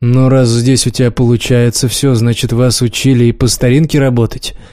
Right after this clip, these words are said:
"Да не. Вот так с молотком-молотком работать гораздо проще, чем проверять буровым станком геофизические аномалии.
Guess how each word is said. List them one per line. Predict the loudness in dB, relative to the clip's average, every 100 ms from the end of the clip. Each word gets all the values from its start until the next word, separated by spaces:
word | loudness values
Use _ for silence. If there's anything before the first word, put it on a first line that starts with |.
| -20 -20 -20 _ _ _ _ -4
"Да | 0 2 2 2
не. | 0 0 -2 -4 -12 -20 -20 -20 -20 _ _ -4
Вот | 0 2 0 -4
так | -4 -2
с | -2
молотком-молотком | 2 2 2 0 0 2 2 0 0 0 2 2
работать | 2 2 0 0 0
гораздо | 0 2 2 0 -2
проще, | 0 2 0 -2 -6
чем | -4 -2 0
проверять | 0 2 0 0
буровым | 0 0 2 0 -2
станком | -2 -2 0 0 2 2
геофизические | 0 0 0 -2 -2 -4 -6 -2 0
аномалии. | 2 2 2 0 -2